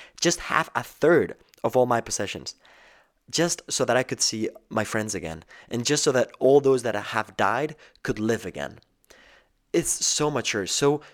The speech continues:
so beautiful, and, and so moving,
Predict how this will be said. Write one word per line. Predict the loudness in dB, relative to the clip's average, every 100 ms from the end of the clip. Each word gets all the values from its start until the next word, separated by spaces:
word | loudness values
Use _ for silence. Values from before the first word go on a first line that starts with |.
| -6
so | 2 2
beautiful, | 2 -2 -2 -2 -2
and, | -2 -4 -4 -10 _ _ _ _ _ _ _
and | -4 -2
so | 0 2
moving, | 2 2 0 -6